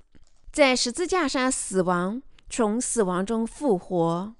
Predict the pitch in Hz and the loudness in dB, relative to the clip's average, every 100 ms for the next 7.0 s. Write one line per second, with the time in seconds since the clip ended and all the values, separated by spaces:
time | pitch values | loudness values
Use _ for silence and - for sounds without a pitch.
0 | - - - - 320 330 370 285 269 285 | -20 -20 -20 -2 2 4 4 4 2 2
1 | 285 262 202 214 359 359 339 415 254 208 | 2 2 2 0 2 2 2 2 2 0
2 | 285 233 - 233 202 165 180 160 165 - | 0 0 -2 -2 0 2 2 -2 -4 -12
3 | - - - - - - 359 339 285 277 | -20 -20 -20 -20 -20 0 4 4 2 2
4 | 330 294 220 226 - 220 202 214 - 240 | 2 4 4 2 0 0 0 0 0 0
5 | 208 208 - 370 254 247 240 233 320 233 | 2 0 0 -2 0 0 0 -2 -2 0
6 | 262 311 294 262 240 233 220 214 214 | 0 0 0 -2 -4 -4 2 4 4